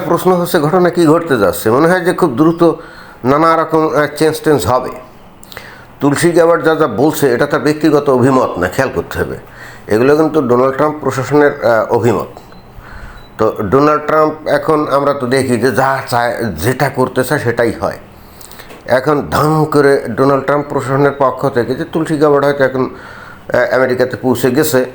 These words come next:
এখন নিশ্চিতভাবেই এ, তার এই সফরের, আহ, বিষয়বস্তু নিয়ে একটা ডিসিশন হবে, হয়তো অতি, অতি দ্রুত বাংলাদেশ নিয়ে একটা ডিসিশন করে বসতে পারে। এমনও হতে পারে যে, "শেখ হাসিনা এখনও প্রধানমন্ত্রী বৈধ,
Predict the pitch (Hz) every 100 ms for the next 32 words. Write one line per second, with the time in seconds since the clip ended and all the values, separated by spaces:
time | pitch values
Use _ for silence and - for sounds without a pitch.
0 | - - 143 143 147 143 139 143 131 147
1 | 147 143 127 123 - - - 101 127 131
2 | 131 - 131 135 131 131 - 107 107 92
3 | 113 127 117 113 127 120 117 - 107 110
4 | - 123 120 110 113 85 87 - - -
5 | - - - 180 170 170 160 151 139 156
6 | 156 151 147 147 139 135 135 127 131 -
7 | 151 139 123 131 113 117 135 127 135 156
8 | 160 147 - 120 107 107 - - - -
9 | - 135 160 175 170 165 143 131 127 139
10 | 165 - - - - - 110 131 143 143
11 | 147 151 139 - 127 143 139 123 120 127
12 | 123 110 117 113 123